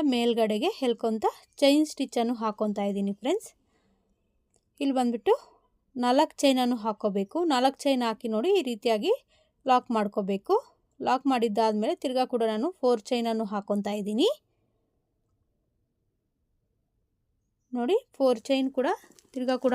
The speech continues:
ಹಾಕಿದ್ದಾಯ್ತು, ಲಾಕ್ ಮಾಡ್ತಾ ಇದ್ದೀನಿ. ಫೋರ್,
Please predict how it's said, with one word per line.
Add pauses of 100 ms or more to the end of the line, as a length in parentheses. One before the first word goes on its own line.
ಹಾಕಿದ್ದಾಯ್ತು,
ಲಾಕ್
ಮಾಡ್ತಾ
ಇದ್ದೀನಿ. (4000)
ಫೋರ್,